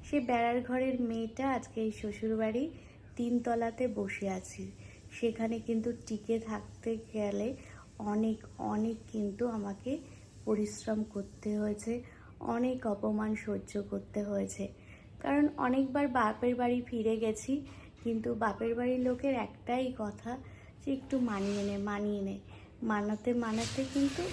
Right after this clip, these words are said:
এখন অনেকটাই মানিয়ে নিয়েছি। কিন্তু এখন আর প্রথম প্রথম যে অসুবিধা হতো, সেই অসুবিধাটা নেই। কারণ কি বলো তো, শ্বশুরবাড়িতে এসে যদি, আহ, সবাইকে ইগনোর করতে একবার শিখতে পারি বা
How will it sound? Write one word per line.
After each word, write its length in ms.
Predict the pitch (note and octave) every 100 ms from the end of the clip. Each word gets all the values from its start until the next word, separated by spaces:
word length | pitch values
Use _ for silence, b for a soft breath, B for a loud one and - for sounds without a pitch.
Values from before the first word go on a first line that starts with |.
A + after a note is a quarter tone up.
| - -
এখন 380 | G3 G3+ - A#3 C4 B B B - -
অনেকটাই 760 | G#3 G3+ G#3 - - B3 B3+
মানিয়ে 420 | A#3 G3 F#3 F#3
নিয়েছি। 500 | F#3 F#3 F#3 - G2 - B B B B B B - -
কিন্তু 260 | E4 F4
এখন 440 | F4+ C#4+ D4 D4+ D4+
আর 140 | D4+ D4
প্রথম 360 | C4+ C4 C4+ C4+
প্রথম 400 | C4+ C4+ C#4 C4
যে 160 | B3+
অসুবিধা 580 | B3 A3+ B3+ A#3+ A3 A#3+
হতো, 420 | A3 G#3+ G#3 A3+
সেই 220 | A3 A#3
অসুবিধাটা 800 | A3 G3+ G3 G#3 G#3+ G#3+ G#3 G#3+ G#3
নেই। 220 | G3+ G#3+ B B B B -
কারণ 260 | C#4+ D4 C#4+
কি 240 | - C#4
বলো 280 | C#4 C#4+ D4
তো, 180 | C#4+ D4+
শ্বশুরবাড়িতে 760 | D4 B3 A3 B3+ B3 B3 B3 C4+
এসে 460 | - A3+ G#3+ B3+
যদি, 340 | A#3+ B3+ C4 C4 C4 B B -
আহ, 160 | - A#3+
সবাইকে 760 | - B3 B3 B3+ - C4+ C4+ - -
ইগনোর 460 | G#3 B3 B3 B3+
করতে 360 | B3+ B3+ - C4
একবার 400 | B3+ A#3 - B3+
শিখতে 500 | - - G#3+ - B3+
পারি 300 | B3 A3+ A3+
বা 220 | A3+ A#3